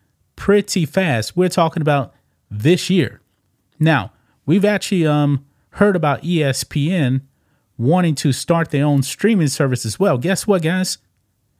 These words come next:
They're still planning to do that. So the price of that, man, could be really, really insane.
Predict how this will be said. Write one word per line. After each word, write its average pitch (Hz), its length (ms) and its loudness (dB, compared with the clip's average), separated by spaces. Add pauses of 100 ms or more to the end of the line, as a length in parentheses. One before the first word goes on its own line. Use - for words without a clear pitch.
(200)
They're 202 140 2
still 214 280 4
planning 185 360 0
to 143 40 -2
do 185 140 0
that. 185 380 0 (840)
So 180 560 0 (1120)
the 139 160 2
price 240 420 0
of 170 60 2
that, 185 260 0
man, 151 320 2
could 139 220 -2
be 135 120 2
really, 214 320 2
really 196 280 2
insane. 139 640 0